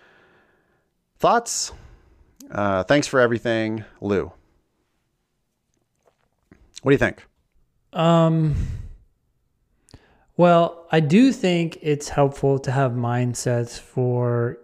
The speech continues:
Speaker 2: each of the logical reasoning question types, but I think it's so much easier to learn them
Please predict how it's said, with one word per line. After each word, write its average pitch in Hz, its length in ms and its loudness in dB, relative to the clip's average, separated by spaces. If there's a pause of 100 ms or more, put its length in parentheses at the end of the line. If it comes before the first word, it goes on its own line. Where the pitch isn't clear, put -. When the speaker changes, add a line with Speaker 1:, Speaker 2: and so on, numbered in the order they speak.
(260)
Speaker 2:
each 135 340 0
of 127 240 0
the 120 240 0
logical 113 460 -2
reasoning 113 400 -4
question 110 360 -4
types, 107 480 -8
but - 220 -4
I 127 80 2
think 139 180 0
it's 139 160 -2
so 143 160 -2
much 139 280 -2
easier 120 400 -2
to 120 180 -6
learn 120 320 -2
them 110 360 -4